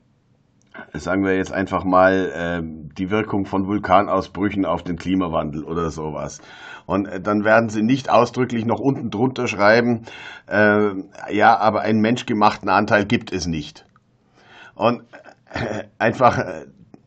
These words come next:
also er dreht praktisch einfach das Ganze um. Überall,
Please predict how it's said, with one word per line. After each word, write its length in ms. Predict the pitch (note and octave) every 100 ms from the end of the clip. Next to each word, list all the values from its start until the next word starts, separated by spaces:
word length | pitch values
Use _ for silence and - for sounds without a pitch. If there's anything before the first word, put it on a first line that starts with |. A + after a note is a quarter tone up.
| _ _
also 180 | G2+ G#2
er 160 | A2
dreht 380 | A#2+ G2+ A2 B2+
praktisch 400 | - A2+ - G#2
einfach 300 | D#2+ G#2+ G#2
das 180 | - G2+
Ganze 360 | F#2+ G2 G2 -
um. 300 | G#2 G#2 E2+
Überall, 640 | A#2+ C3 B2 F#2 A2